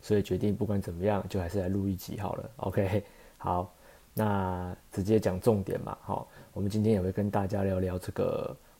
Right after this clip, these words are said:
五二零行情这件事，还有一些这个对于现在股票的看法嘛。那一样，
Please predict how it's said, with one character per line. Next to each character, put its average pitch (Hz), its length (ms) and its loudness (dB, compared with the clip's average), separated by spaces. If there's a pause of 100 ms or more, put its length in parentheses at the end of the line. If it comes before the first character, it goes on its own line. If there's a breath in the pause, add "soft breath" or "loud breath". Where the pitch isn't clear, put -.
五 196 240 2
二 120 240 8
零 95 200 0
行 92 280 -4
情 92 240 -6
这 98 100 -2
件 90 180 -2
事， 92 240 -4 (380 loud breath)
还 - 140 -4
有 95 120 0
一 98 60 2
些 92 520 0
这 95 100 -4
个 - 160 -4
对 101 160 2
于 82 400 -2 (180)
现 110 180 2
在 95 200 0
股 - 160 -6
票 98 200 0
的 98 60 -4
看 90 260 -4
法 - 220 -4
嘛。 - 180 -6 (480 loud breath)
那 95 160 0
一 95 100 4
样， 117 140 8